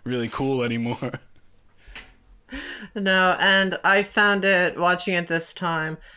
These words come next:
Speaker 2: I remembered that moment being, like, pretty cool 'cause you don't expect it to happen.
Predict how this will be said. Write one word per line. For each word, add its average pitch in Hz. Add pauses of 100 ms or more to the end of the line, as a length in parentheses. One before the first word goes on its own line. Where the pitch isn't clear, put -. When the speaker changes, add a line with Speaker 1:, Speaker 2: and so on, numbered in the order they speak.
(240)
Speaker 2:
I 202
remembered 214
that 190
moment 180
being, 170
like, 156
pretty 156
cool 185
'cause 170
you 160
don't 156
expect 156
it 151
to 160
happen. 156